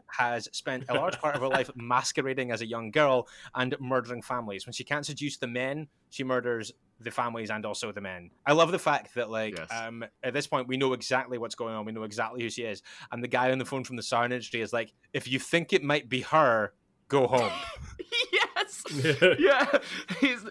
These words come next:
Speaker 3: uh, yeah, it, he is bizarrely unconcerned. Honestly, <laughs> he's sort of like, "Look, I'm looking at her and I'm telling you she's about to try to fuck your husband and then murder him when she doesn't.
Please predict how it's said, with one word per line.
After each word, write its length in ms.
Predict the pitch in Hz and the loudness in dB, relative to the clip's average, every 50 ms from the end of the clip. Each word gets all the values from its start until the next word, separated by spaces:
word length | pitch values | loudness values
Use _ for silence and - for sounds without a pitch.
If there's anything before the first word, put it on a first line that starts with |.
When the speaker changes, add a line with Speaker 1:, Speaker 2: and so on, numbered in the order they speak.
| - | 0
Speaker 3:
uh, 220 | 196 196 190 190 170 - | 2 4 4 4 2 0
yeah, 260 | 202 214 214 202 196 | 0 2 4 4 4
it, 300 | 190 185 202 208 - - | 4 4 2 0 0 0
he 160 | - 247 254 | 2 4 4
is 180 | 254 233 185 165 | 4 2 0 0
bizarrely 840 | - 190 185 165 190 208 262 349 320 320 294 208 180 147 117 - - _ _ _ _ _ _ _ _ | 0 0 4 4 6 6 6 4 2 2 0 2 2 2 0 -2 -4 _ _ _ _ _ _ _ _
unconcerned. 1120 | - 151 156 151 156 151 - - - 123 101 90 - - 104 85 78 73 76 69 53 - _ _ _ _ _ _ - | 6 6 6 6 2 0 -2 -2 -2 -2 -4 -4 -2 -2 -2 -2 -2 -6 -8 -12 -18 -20 _ _ _ _ _ _ 0
Honestly, 600 | 117 110 101 113 - - - 208 160 - 165 127 - - - | 2 2 2 2 -2 -2 -2 -2 0 0 0 0 0 -2 -4
<laughs> 140 | - - - | -4 0 2
he's 200 | 185 202 190 170 | 2 2 2 4
sort 200 | - 196 180 180 | 4 6 6 6
of 80 | 180 156 | 4 4
like, 340 | 165 160 151 143 131 - - - | 4 4 4 2 0 -4 -4 2
"Look, 340 | 175 196 208 185 156 - - 175 | 4 6 6 4 4 2 2 2
I'm 160 | 185 208 202 | 2 4 4
looking 300 | 202 226 214 - 185 151 | 2 2 2 2 0 0
at 180 | 135 127 123 | 0 2 2
her 240 | 123 123 117 113 117 - | 4 4 4 2 2 0
and 140 | 143 147 147 | 0 0 2
I'm 160 | 139 139 135 | 0 0 -2
telling 440 | - - - - 247 247 214 175 160 | -6 -6 0 0 2 2 2 2 0
you 100 | 147 131 | 0 0
she's 220 | - - 139 120 | 0 -2 -2 -4
about 280 | 127 - 127 123 120 - | -2 0 2 0 2 2
to 260 | - 117 104 98 101 104 - _ | 0 0 0 -2 -4 -8 -10 _
try 400 | - - - - 302 269 254 226 | -6 -4 0 4 6 6 6 6
to 80 | 180 | 2
fuck 300 | 165 - - 156 151 - | 0 2 2 0 2 2
your 120 | 127 120 120 | 0 2 2
husband 360 | 123 120 110 101 117 113 113 | 2 0 0 -4 -4 -2 -2
and 140 | 110 107 110 | -2 -2 -2
then 100 | 110 117 123 | -4 -4 0
murder 380 | 127 139 143 147 135 131 123 | 2 4 4 4 4 4 2
him 100 | 117 107 | 2 0
when 140 | 101 101 101 | 0 -2 -4
she 120 | - - | -4 -2
doesn't. 360 | 101 123 131 135 113 113 104 | 2 2 2 2 0 -4 -10